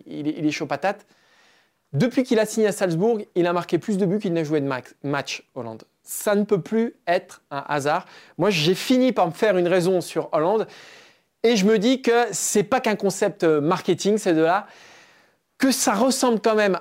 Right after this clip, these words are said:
à deux mecs qui s'inscrivent dans des pas de géants. Je sais pas si ça sera Messi et Ronaldo, ce sera peut-être que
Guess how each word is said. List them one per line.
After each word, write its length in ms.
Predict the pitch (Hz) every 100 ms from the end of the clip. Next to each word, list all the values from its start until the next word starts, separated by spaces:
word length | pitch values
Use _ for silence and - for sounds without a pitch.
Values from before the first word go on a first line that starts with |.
| - -
à 100 | 220
deux 180 | 190 233
mecs 400 | 220 254 - -
qui 160 | - 254
s'inscrivent 640 | - 214 - 226 226 226 143 127
dans 160 | 208
des 120 | 190
pas 160 | 196 196
de 60 | 147
géants. 180 | 147 139
Je 140 | 165
sais 160 | 226 302
pas 160 | 330
si 160 | - 254
ça 100 | 233
sera 220 | - 220
Messi 400 | 196 196 - 220
et 60 | 185
Ronaldo, 460 | 160 151 160 294 - -
ce 160 | - 302
sera 220 | 254 254
peut-être 500 | 254 - 240 - -
que 300 | - 339